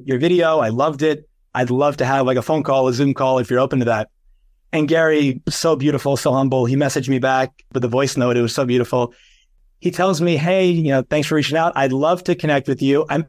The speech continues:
out of the country right now, but, you know, when I return, I'd love to connect." Now, notice going back to who we're being, I could have just said, "Thanks, I appreciate it, looking forward to it."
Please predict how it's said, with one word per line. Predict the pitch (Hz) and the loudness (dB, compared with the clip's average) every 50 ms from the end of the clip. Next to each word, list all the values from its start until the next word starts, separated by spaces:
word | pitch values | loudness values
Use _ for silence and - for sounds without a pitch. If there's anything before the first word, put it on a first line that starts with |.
| - - | -4 -4
out | 151 160 190 202 | -2 0 2 2
of | 196 180 156 | 2 0 0
the | 160 156 | -2 -2
country | - - 214 214 - 190 165 | -2 -2 -2 0 0 0 0
right | 147 139 131 120 | 2 2 0 0
now, | 127 123 123 123 120 135 147 - _ _ _ _ _ _ _ _ _ _ _ _ _ | 0 0 0 2 0 0 -2 -6 _ _ _ _ _ _ _ _ _ _ _ _ _
but, | - 160 151 156 156 - - | 0 0 0 -2 -4 -6 -4
you | - 147 | -2 0
know, | 147 147 | 2 2
when | 151 151 | 2 2
I | 143 | 2
return, | 143 139 131 - - 220 233 190 165 147 | 2 0 0 0 0 0 2 2 2 0
I'd | 135 131 | 0 2
love | 143 139 131 - | 0 0 0 -2
to | - - 139 135 131 123 - | -2 -2 0 0 0 0 -2
connect." | - 175 - 151 151 151 _ _ _ _ _ _ _ _ _ _ _ _ _ | -2 -2 -2 -2 -4 -6 _ _ _ _ _ _ _ _ _ _ _ _ _
Now, | - 151 156 151 143 143 139 127 - - _ _ _ - | -2 0 0 2 2 2 0 0 -2 -6 _ _ _ -6
notice | 156 139 156 175 175 165 151 - - | -2 0 2 2 2 2 -2 -2 -2
going | - 160 147 | -2 0 2
back | 147 151 147 147 | 2 0 0 -2
to | 143 | -2
who | 131 160 151 | -2 0 0
we're | 143 123 | 0 0
being, | 120 147 156 156 135 120 117 120 - _ _ _ _ _ _ _ _ _ _ _ - - | 2 2 2 2 2 0 -2 -4 -6 _ _ _ _ _ _ _ _ _ _ _ -6 -4
I | 151 | -4
could | 156 - 214 233 233 | -2 -2 0 0 2
have | 226 196 | 0 0
just | 151 180 175 170 - | 0 0 0 0 0
said, | - 175 160 156 156 151 139 135 143 _ _ _ _ _ _ _ _ _ _ | 0 0 2 2 0 0 -2 -6 -8 _ _ _ _ _ _ _ _ _ _
"Thanks, | - 214 233 214 147 120 - - | -2 0 0 0 0 -2 -2 -2
I | 165 151 | -2 -2
appreciate | 156 - - 196 196 - - 196 185 180 180 180 | -2 -2 -2 0 0 0 0 2 2 2 4 2
it, | 175 156 | 2 0
looking | 170 - 175 156 | -2 -2 -2 -2
forward | - 185 175 143 123 - | 0 0 0 0 0 -2
to | 131 117 | -2 -2
it." | 110 101 - | -2 -4 -6